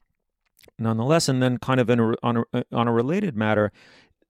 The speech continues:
Australia struck me as enormously civilized, uh, especially on one score, which is the twenty-seven dollar an hour minimum wage, which results in a culture of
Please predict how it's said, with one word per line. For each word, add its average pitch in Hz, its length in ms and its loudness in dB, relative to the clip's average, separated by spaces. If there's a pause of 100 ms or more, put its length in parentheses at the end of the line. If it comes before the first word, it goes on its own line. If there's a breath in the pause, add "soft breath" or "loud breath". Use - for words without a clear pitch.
(120)
Australia 190 360 2
struck - 220 -2
me 120 100 -2
as 92 120 -4
enormously 110 920 -4
civilized, 123 1040 -2 (360 soft breath)
uh, 98 180 0 (100)
especially 120 480 0
on 104 180 0
one 107 260 0
score, 123 340 0
which 110 180 -4
is 95 120 -14
the 98 80 -8
twenty-seven 113 600 -4
dollar 95 460 -4 (320 soft breath)
an - 100 -4
hour 92 280 -2
minimum 95 400 -6
wage, 92 420 -10 (220 soft breath)
which 113 180 -4
results 101 380 -2
in 101 80 -4
a 98 40 -6
culture 101 380 -4
of 95 100 -4